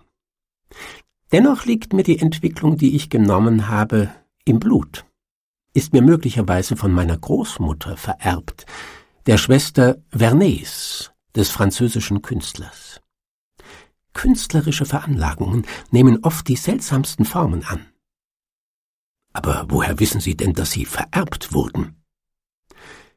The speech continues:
„Weil mein Bruder Mycroft sie in höherem Maße besitzt als ich.“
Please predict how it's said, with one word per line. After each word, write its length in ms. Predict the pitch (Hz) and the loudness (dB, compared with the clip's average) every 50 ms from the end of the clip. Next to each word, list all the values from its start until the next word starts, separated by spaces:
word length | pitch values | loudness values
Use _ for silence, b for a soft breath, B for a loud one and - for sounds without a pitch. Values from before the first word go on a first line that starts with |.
| b b _ _ _ _ _ | b b _ _ _ _ _
„Weil 160 | - 160 196 | 0 2 4
mein 160 | 196 185 180 | 4 4 4
Bruder 460 | 156 131 190 185 151 156 151 - 160 - | 4 4 6 6 6 6 4 4 2 0
Mycroft 800 | - 127 147 185 180 160 - - 101 - - - - - - - b b b b b b b | 2 4 4 4 2 0 -4 -6 -6 -6 -6 -12 -16 -18 -20 -20 b b b b b b b
sie 280 | b - 135 131 135 | b 4 6 6 6
in 200 | 139 120 113 - | 6 4 4 4
höherem 400 | - 208 240 180 117 - 101 85 | 4 4 4 4 2 2 0 0
Maße 360 | 80 85 90 95 113 - - - | 0 0 0 -2 -2 -4 -6 -4
besitzt 720 | - 107 107 - - 135 - - - - - - - - | -4 -4 -4 -4 -6 -10 -10 -10 -14 -18 -18 -20 -20 -18
als 200 | - - - - | -16 -14 -8 -4
ich.“ 300 | - 170 - - - - | -4 -4 -4 -4 -12 -20